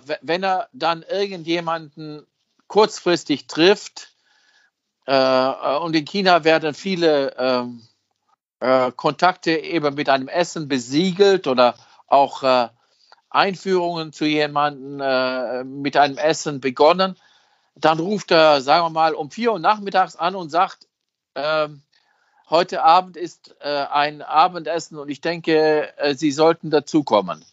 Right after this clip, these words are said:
Und dieses Abendessen ist, ist typisch um sechs Uhr dreißig. Und dann ist meine typische Fahrzeit in Wuhan zwei Stunden. Das heißt, ich muss sofort alles liegen und stehen lassen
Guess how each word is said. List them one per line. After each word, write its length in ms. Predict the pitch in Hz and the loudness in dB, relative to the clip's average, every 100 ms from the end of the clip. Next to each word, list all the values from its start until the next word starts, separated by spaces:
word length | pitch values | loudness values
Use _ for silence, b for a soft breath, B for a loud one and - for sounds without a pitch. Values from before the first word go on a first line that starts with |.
| _ _ _ _ _ | _ _ _ _ _
Und 160 | 131 | -6
dieses 220 | 156 156 143 | -2 0 4
Abendessen 500 | 151 170 170 165 147 | 4 4 0 0 -8
ist, 220 | - - | -10 -8
ist 300 | 143 - - 156 - | -8 -8 -8 -8 0
typisch 300 | 196 185 160 | 0 2 0
um 120 | 143 | 0
sechs 220 | 143 139 | 0 0
Uhr 80 | 139 | 0
dreißig. 640 | 117 113 120 - 92 - _ _ _ _ _ - | 4 4 4 -2 -12 -14 _ _ _ _ _ -2
Und 260 | 160 143 | -2 4
dann 320 | 170 214 220 - _ _ - | 2 2 -4 -14 _ _ -8
ist 460 | - 147 165 - 160 | -8 -6 -8 -8 -2
meine 240 | 160 151 | 0 0
typische 440 | 226 214 190 185 | -4 -4 -4 -4
Fahrzeit 580 | - 175 196 - 170 165 | 2 4 4 0 -2 -2
in 200 | 156 139 | -8 -10
Wuhan 500 | 143 131 156 175 180 | -10 -2 0 0 -2
zwei 300 | - 139 147 | -4 -2 -2
Stunden. 460 | - 156 156 123 101 | -4 -8 -8 -10 -10
Das 180 | 113 147 | -6 -2
heißt, 280 | 170 - b b b b b 160 | -2 -2 b b b b b -10
ich 160 | 151 | -4
muss 300 | 190 185 - | 0 0 2
sofort 440 | 214 226 220 208 151 | 2 4 4 2 2
alles 320 | 175 175 180 | 0 -2 -4
liegen 280 | 180 175 170 | -6 -6 -12
und 120 | 147 | -10
stehen 300 | 165 165 165 | -6 -4 -2
lassen 380 | 175 175 175 | -2 -2 -8